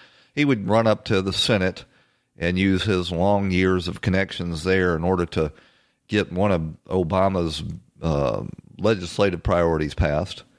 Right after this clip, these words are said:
But other than that, it was pretty thin stuff. And it probably explains why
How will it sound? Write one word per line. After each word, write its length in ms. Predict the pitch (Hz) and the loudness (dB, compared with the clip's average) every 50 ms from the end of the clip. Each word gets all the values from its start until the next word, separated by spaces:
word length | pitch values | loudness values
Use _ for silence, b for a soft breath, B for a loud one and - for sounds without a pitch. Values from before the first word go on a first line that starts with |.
| _ _ _ _ _ _ _ _ _ _ _ _ _ _ _ _ | _ _ _ _ _ _ _ _ _ _ _ _ _ _ _ _
But 100 | - - | -4 0
other 260 | 107 120 151 143 123 | 0 2 2 2 0
than 220 | 104 95 87 80 82 | 0 0 0 0 2
that, 320 | 98 117 120 110 92 - | 2 2 4 2 2 2
it 160 | - 123 135 | 2 2 2
was 160 | 135 113 87 - | 2 0 0 -2
pretty 480 | - - - 147 143 131 107 90 85 | -4 -4 0 2 4 4 4 2 0
thin 480 | 78 - - - 120 120 101 87 80 76 | -2 -6 -4 -2 0 0 0 0 -2 -2
stuff. 720 | 71 - - - - 151 143 101 76 69 - - - - - _ _ _ _ _ _ _ _ _ _ _ _ _ _ _ _ _ _ _ _ _ _ _ _ _ _ _ _ _ _ _ _ _ _ - - | -2 -2 -2 0 2 4 4 4 2 -2 -6 -14 -20 -20 -20 _ _ _ _ _ _ _ _ _ _ _ _ _ _ _ _ _ _ _ _ _ _ _ _ _ _ _ _ _ _ _ _ _ _ -12 -6
And 300 | - 120 131 139 139 139 | -2 0 0 2 4 4
it 320 | 143 135 117 - - _ | 2 2 0 -4 -10 _
probably 380 | - 196 233 254 262 269 156 131 | 2 4 4 4 4 4 2 2
explains 520 | 113 104 - - 131 131 139 139 135 - | 2 0 0 0 0 0 0 -2 -2 0
why 300 | - 135 135 131 123 110 | 2 4 4 4 2 0